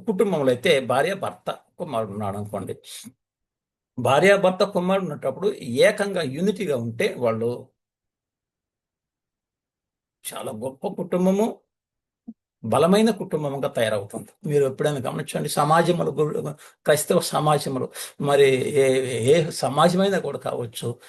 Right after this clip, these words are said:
ఒక కుటుంబం ఉంది, అక్కడ భర్త ఉన్నాడు, భార్య ఉంది, ఒక బిడ్డ ఉన్నాడు, వీళ్ళు ముగ్గురు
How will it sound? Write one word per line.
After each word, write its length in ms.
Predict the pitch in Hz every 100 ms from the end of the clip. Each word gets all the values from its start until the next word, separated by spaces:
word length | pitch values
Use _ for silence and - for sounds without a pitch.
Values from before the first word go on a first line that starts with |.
| - -
ఒక 140 | 170
కుటుంబం 520 | 175 185 - 185 170 131
ఉంది, 320 | 127 123 -
అక్కడ 440 | 123 139 127 123
భర్త 440 | 120 110 123 - 165
ఉన్నాడు, 440 | 151 127 127 147
భార్య 380 | 113 113 135 147
ఉంది, 260 | 123 127
ఒక 200 | 190 175
బిడ్డ 300 | 220 139 131
ఉన్నాడు, 460 | 135 123 113 123 - - _ -
వీళ్ళు 180 | 147
ముగ్గురు 840 | 135 139 147 - 185 147 139 147 147